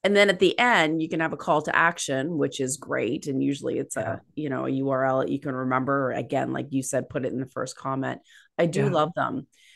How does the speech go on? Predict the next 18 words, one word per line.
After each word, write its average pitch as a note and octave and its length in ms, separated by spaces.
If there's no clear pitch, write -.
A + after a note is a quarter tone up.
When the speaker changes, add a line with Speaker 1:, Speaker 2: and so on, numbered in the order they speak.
Speaker 1:
And G3 180
Speaker 2:
Yeah. C3+ 120
Speaker 1:
so F#3+ 800
how C#4 440
do D#4 80
you D4+ 280
actually, G#3+ 800
'cause G3+ 160
it's G3+ 180
like G3 200
normally F#3+ 800
in F3+ 160
Social F3+ 480
Champ D3 500
or C3+ 360
whatever D#3 400
scheduler, D#3+ 640
you C#3 240